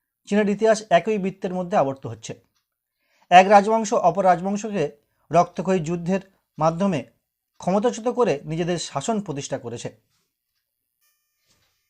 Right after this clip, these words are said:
কিন্তু রাজতান্ত্রিক শাসন অক্ষুণ্ণ রয়েছে।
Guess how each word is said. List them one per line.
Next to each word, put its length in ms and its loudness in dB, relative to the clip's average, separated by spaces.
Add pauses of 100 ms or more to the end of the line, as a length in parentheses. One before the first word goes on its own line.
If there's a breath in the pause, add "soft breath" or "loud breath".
(320)
কিন্তু 380 -4 (480)
রাজতান্ত্রিক 640 4
শাসন 300 -6 (100)
অক্ষুণ্ণ 340 -4
রয়েছে। 380 -6